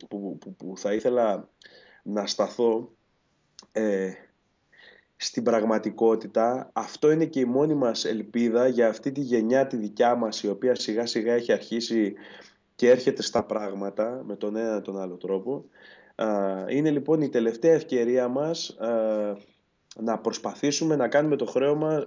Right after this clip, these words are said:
το χρέος μας στο να αντιστρέψουμε κάποια πράγματα, α, τα οποία έχουν αρχίσει πλέον να αποτελούν μια καθεστική ακατάσταση.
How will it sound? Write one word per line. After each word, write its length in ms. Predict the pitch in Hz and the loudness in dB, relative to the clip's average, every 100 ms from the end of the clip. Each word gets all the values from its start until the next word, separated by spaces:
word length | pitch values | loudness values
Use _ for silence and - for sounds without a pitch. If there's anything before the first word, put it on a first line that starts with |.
| 113 | -6
το 100 | 107 | -6
χρέος 340 | - 120 139 | 0 4 4
μας 180 | 143 151 | 2 -2
στο 120 | - | 0
να 100 | 131 | 0
αντιστρέψουμε 600 | 117 107 - 147 147 139 | 0 -2 0 0 0 -2
κάποια 280 | 135 135 120 | -2 0 0
πράγματα, 640 | 117 123 131 143 147 165 160 - - - - - _ _ _ - | 2 0 2 -2 -2 -4 -4 -14 -20 -20 -20 -20 _ _ _ -6
α, 720 | 120 117 113 110 107 - - | 0 2 2 2 0 -4 -2
τα 120 | 120 | 0
οποία 240 | 113 147 151 | 2 4 2
έχουν 200 | 151 139 | 2 -2
αρχίσει 400 | 113 156 147 117 | -2 -4 -4 -2
πλέον 280 | 135 147 | 2 2
να 80 | 139 | 2
αποτελούν 560 | 120 113 117 123 147 135 | -2 -4 -2 0 0 2
μια 240 | 139 143 | 2 2
καθεστική 580 | 139 117 120 - 117 147 | 0 -2 -4 -6 -2 2
ακατάσταση. 800 | 135 120 135 127 - 98 92 85 | 2 2 0 0 -2 -8 -10 -16